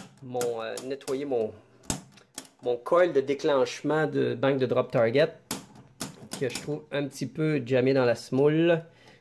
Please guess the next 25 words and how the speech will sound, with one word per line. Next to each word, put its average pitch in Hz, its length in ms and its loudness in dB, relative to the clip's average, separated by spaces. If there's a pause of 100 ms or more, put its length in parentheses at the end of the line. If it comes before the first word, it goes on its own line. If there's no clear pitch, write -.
(520)
Voyez-vous, 123 400 -8 (160)
je 131 100 -18
l'ai 113 80 -8
même 120 180 -4
pas 117 140 -8
fait. - 300 -6
Souvent, 135 280 0
un 131 60 2
cordonnier 127 360 0
mal 135 160 4
chaussé, 127 340 -6
j'ai 139 120 -2
pas 143 180 -4
passé 139 320 -2
autant 131 260 -4
de 113 60 -8
temps 139 180 -4
dans 120 80 -2
ma 110 120 -6
centigrade 127 600 -2
que - 60 -6
dans 117 120 -4
les 120 120 -2
autres 123 180 -6
machines. - 300 -2